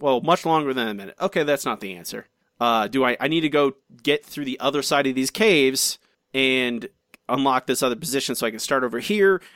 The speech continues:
and then go through this desert or, you know, whatever. Very, very fantasy kind of tropey things that they play with. It's very, it's kind of wink and a nod a lot of the time about how you need to get quests done and stuff like that. They're like, they're aware you only have a minute.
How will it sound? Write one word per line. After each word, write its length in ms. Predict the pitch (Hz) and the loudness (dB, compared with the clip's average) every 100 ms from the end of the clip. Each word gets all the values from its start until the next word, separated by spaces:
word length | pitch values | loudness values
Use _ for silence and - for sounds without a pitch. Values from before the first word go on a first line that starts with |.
| - | -4
and 180 | 131 123 | -2 0
then 320 | 143 151 143 | 0 0 0
go 220 | 135 127 | 2 2
through 300 | 127 139 135 | 0 -2 0
this 200 | 127 127 | 0 -2
desert 500 | 117 147 127 110 90 | 2 2 2 -4 -8
or, 220 | 104 135 139 | -6 -4 -4
you 120 | 175 | -6
know, 60 | 151 | -2
whatever. 320 | 127 101 104 | -2 -2 -12
Very, 460 | 139 165 156 139 - | -2 0 2 0 -2
very 300 | 143 139 131 | 0 2 0
fantasy 720 | - - 127 131 123 127 117 | -2 -6 -4 -4 -4 -4 -2
kind 200 | 135 113 | 0 0
of 80 | - | -2
tropey 460 | 135 127 131 113 | -2 0 0 0
things 320 | - 156 156 | 0 0 0
that 160 | 135 104 | -4 -2
they 80 | 120 | -4
play 300 | - 107 107 | -4 -6 -2
with. 260 | 113 120 | -4 -4
It's 140 | 104 - | -14 -10
very, 260 | 120 104 - - - | -8 -8 -12 -20 -10
it's 140 | 127 - | -8 -2
kind 180 | 185 165 | 0 0
of 320 | 123 - 131 | -4 -10 -4
wink 180 | 139 139 | -2 0
and 80 | |
a 60 | 123 | 0
nod 400 | 113 120 135 135 - | 2 2 2 -2 -4
a 60 | |
lot 180 | 127 135 | 0 2
of 80 | 139 | 0
the 80 | 135 | -2
time 320 | 143 147 143 | 0 0 0
about 340 | 107 107 101 _ _ - | 0 0 -2 _ _ -4
how 140 | 131 | -2
you 100 | 123 | -2
need 140 | 123 | -4
to 60 | 113 | -2
get 180 | 120 - | -4 -2
quests 440 | 123 - - - | -4 -2 -6 -6
done 460 | 127 120 120 120 120 | -4 0 0 0 -2
and 280 | 107 98 95 | -4 -6 -6
stuff 220 | 123 117 | -6 -4
like 140 | 110 | -4
that. 240 | 110 113 113 | -2 -4 -2
They're 160 | 117 | -2
like, 240 | 104 101 _ | -2 -4 _
they're 240 | 107 113 110 | -6 -2 -2
aware 420 | 95 101 117 127 | -2 -2 0 2
you 160 | 120 127 | 0 0
only 160 | 127 | 0
have 160 | 131 123 | -2 -2
a 60 | |
minute. 340 | 120 127 143 | -2 -2 -2